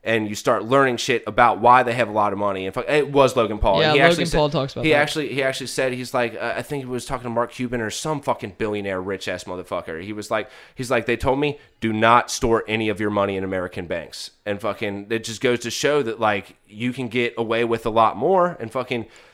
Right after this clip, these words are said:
Speaker 1: the United States has no jurisdiction over there. So
Speaker 2: It, it
Speaker 1: fucking
Speaker 2: goes to show why Bailey doesn't vote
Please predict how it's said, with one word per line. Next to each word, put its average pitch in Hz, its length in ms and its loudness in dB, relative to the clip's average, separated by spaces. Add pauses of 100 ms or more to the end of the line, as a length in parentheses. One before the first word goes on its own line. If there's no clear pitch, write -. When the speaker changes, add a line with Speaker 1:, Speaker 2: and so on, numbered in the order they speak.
(320)
Speaker 1:
the 113 100 -6
United 156 260 4
States 165 180 -2
has 147 120 -6
no 147 120 2
jurisdiction 156 580 -2
over 95 180 -6
there. 85 300 -14
So - 240 -2
Speaker 2:
It, - 40 4
it - 40 4
Speaker 1:
fucking 196 240 6
Speaker 2:
goes 202 200 10
to 196 100 8
show 196 420 6 (540)
why 139 260 4
Bailey 131 340 4
doesn't 139 460 0 (300)
vote - 300 -6